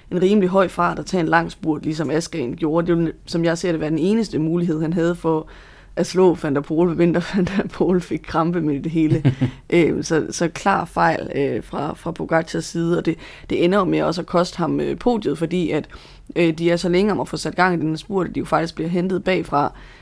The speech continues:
Speaker 1: Øh, så selvom det er, er Pogacar, som animerer hele løbet, efter min mening, så ender han jo ikke engang med at komme på skamlen, og det var lidt ærgerligt.
Speaker 2: Ja, for han havde jo ellers kørt et, øh, perfekt løb indtil det her tidspunkt. Øh,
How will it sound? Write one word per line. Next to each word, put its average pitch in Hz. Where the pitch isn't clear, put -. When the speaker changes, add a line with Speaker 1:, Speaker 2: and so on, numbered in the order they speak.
Speaker 1:
Øh, 160
så 175
selvom 170
det 131
er, 78
er -
Pogacar, 170
som 151
animerer 170
hele 175
løbet, 185
efter -
min 175
mening, 160
så -
ender 160
han 156
jo 147
ikke 170
engang 165
med 170
at 156
komme 165
på -
skamlen, 147
og 156
det 165
var 165
lidt 156
ærgerligt. -
Speaker 2:
Ja, 127
for 127
han 120
havde 147
jo 151
ellers 123
kørt 143
et, 120
øh, 117
perfekt 135
løb 120
indtil 120
det 131
her 107
tidspunkt. 117
Øh, 113